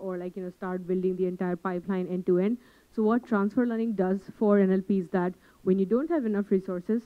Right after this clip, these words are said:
and we'll go one by one, so you have, don't have enough resources, that is, there is a scarcity of labeled data. Uh, creating labeled data is expensive. You need time, expert resources, S M Es who needs to validate it, finalize it,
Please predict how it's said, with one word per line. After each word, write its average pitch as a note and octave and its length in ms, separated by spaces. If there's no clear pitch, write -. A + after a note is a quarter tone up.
and A#3 200
we'll A#3+ 140
go F#3 240
one - 160
by F3 140
one, F3+ 240
so A3+ 60
you G#3+ 160
have, G#3 180
don't G#3+ 220
have A3+ 240
enough G#3 260
resources, G3 460
that G3+ 100
is, F#3+ 120
there F#3 200
is - 180
a F#3 120
scarcity G3+ 480
of F#3+ 180
labeled F3+ 380
data. F#3+ 340
Uh, F3+ 200
creating G#3+ 440
labeled G3+ 240
data F#3+ 220
is F#3 100
expensive. A3+ 600
You F#3 80
need F3 240
time, A#3 320
expert G3 400
resources, A3 640
S G#3 180
M G#3+ 160
Es G#3+ 240
who F#3+ 120
needs F#3 220
to G3 80
validate G3 520
it, G3 240
finalize F#3+ 480
it, G3 100